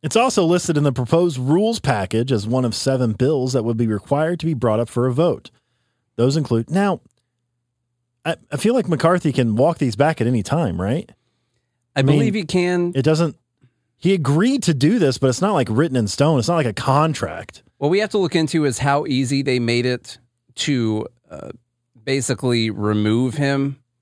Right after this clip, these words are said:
Speaker 2: And I did see some posts about that, although I did not go into all the, what the process would actually be to remove him as speaker. They tried to basically throw in the threat of removing him as speaker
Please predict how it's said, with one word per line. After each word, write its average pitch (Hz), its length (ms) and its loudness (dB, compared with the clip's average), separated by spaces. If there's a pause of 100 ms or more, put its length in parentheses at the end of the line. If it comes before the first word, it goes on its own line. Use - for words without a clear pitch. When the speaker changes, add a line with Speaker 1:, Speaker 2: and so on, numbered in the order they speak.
(400)
Speaker 2:
And 127 540 0
I 127 120 2
did 165 200 0
see 165 160 -2
some 131 340 0
posts 143 360 -2
about 135 300 0
that, 135 380 -2
although 120 280 2
I 117 60 2
did 127 180 0
not 120 180 0
go 113 180 0
into 110 280 -2
all 107 160 2
the, 98 320 0
what 113 340 -2
the 110 120 -4
process 107 500 0
would 104 120 -2
actually 98 340 -2
be 101 300 -6
to 113 120 -6
remove 104 320 -4
him 110 120 -4
as 95 100 -6
speaker. 110 360 -4
They 113 140 -2
tried 160 380 0
to 135 80 -4
basically 127 360 -2
throw 117 300 0
in 113 100 -2
the 101 100 -2
threat 101 520 -2 (400)
of 110 160 0
removing 107 420 0
him 104 160 0
as 98 100 -4
speaker 98 480 -4